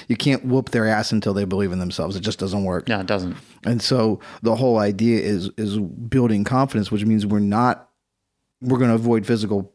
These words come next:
Speaker 1: punishment as much as possible. We don't wanna, as Jay says, spin that fear dial,
Speaker 2: Hmm.
Speaker 1: 'cause we want the fear system to atrophy.
Speaker 2: Yep.
Speaker 1: Like, that's the whole point of building confidence, is letting that part of the brain become less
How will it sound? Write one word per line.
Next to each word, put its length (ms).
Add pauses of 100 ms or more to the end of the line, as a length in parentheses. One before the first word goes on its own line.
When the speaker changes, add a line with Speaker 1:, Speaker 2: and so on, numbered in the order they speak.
Speaker 1:
punishment 380
as 80
much 320
as 80
possible. 420
We 100
don't 160
wanna, 220
as 160
Jay 140
says, 160
spin 280
that 200
fear 180
dial, 400
Speaker 2:
Hmm. 280
Speaker 1:
'cause 120
we 80
want 200
the 80
fear 280
system 360
to 140
atrophy. 560 (180)
Speaker 2:
Yep. 180 (100)
Speaker 1:
Like, 140
that's 140
the 80
whole 120
point 220
of 60
building 200
confidence, 380
is 100
letting 280
that 280 (220)
part 160
of 60
the 60
brain 460 (260)
become 480
less 420